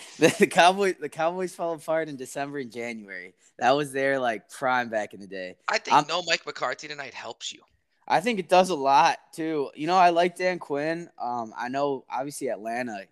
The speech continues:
Speaker 1: his last two years after that Super Bowl was awful, but I think he's done a pretty good job with the defense, man. Like, couldn't be completely honest with you. They're not a top ten defense at all. By no means they are, but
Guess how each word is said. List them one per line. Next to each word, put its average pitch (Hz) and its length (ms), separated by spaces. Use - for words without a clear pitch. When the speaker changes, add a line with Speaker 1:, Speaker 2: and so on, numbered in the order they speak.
Speaker 1:
his 113 160
last 120 380
two 139 100
years 120 320
after 117 260
that 101 160
Super 110 300
Bowl 123 280
was 95 260
awful, 107 500
but 104 420
I 160 140
think 233 180
he's 214 120
done 214 180
a 190 80
pretty 208 340
good 196 180
job 185 240
with 180 100
the 156 60
defense, 143 540
man. 131 280
Like, 127 180
couldn't 180 200
be 202 100
completely 175 500
honest 147 320
with 160 80
you. 190 200
They're 147 100
not 143 240
a 175 60
top 165 360
ten 151 220
defense 147 400
at 120 100
all. 131 400
By 127 120
no 135 220
means 143 320
they 131 140
are, 135 320
but 139 400